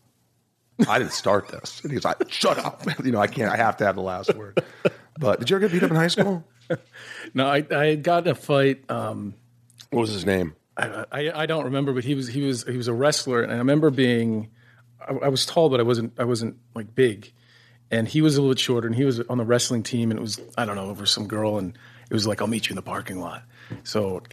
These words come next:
Speaker 2: of course, I tried to not go, and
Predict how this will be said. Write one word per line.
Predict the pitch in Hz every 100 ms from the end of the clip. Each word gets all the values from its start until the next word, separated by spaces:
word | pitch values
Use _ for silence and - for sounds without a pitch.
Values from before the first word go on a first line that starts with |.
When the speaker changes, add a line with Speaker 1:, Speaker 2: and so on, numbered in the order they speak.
| - _ -
Speaker 2:
of | -
course, | - 107 -
I | 110
tried | - 110
to | 98
not | 98 98 -
go, | 101 87 87 - _
and | - 101